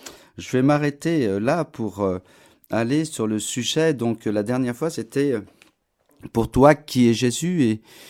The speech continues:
et donc, euh, bien lui montrer à travers des versets du Coran que Jésus, c'est le fils de la Vierge. C'est plus Jésus, c'est Issa.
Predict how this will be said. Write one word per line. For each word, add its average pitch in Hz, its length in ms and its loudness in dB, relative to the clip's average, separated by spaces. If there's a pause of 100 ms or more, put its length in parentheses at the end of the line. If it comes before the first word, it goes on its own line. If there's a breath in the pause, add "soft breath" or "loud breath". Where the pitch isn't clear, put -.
(220 loud breath)
et 110 140 0
donc, 143 420 0
euh, 104 460 2
bien 120 220 0
lui 135 120 4
montrer 123 380 0
à 151 80 -2
travers 120 320 -2
des 110 100 -2
versets 110 260 -6
du 107 140 -6
Coran 120 300 -2
que 120 140 -4
Jésus, 110 380 -2
c'est 110 320 -2 (320 soft breath)
le 104 140 -4
fils 113 200 -6
de 110 100 0
la 101 120 2
Vierge. 131 380 -4
C'est 113 80 -6
plus 151 200 -8
Jésus, 131 400 -4
c'est - 300 -4
Issa. 117 480 -2